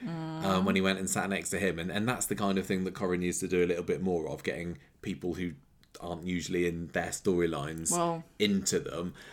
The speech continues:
Speaker 2: Um, and I don't know whether anything more will happen from it, because it seems like, you know, Paul's got his contact with,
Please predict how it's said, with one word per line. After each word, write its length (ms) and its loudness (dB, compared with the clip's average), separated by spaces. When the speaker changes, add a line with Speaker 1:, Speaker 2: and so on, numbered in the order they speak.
Speaker 2:
Um, 220 0
and 120 0
I 60 6
don't 220 2
know 120 0
whether 280 2
anything 320 -2
more 200 8
will 200 4
happen 400 -4
from 260 -6
it, 160 -4
because 240 2
it 140 2
seems 340 0
like, 320 -2
you 80 -6
know, 200 -4
Paul's 400 2
got 180 -2
his 140 -4
contact 580 -4
with, 340 0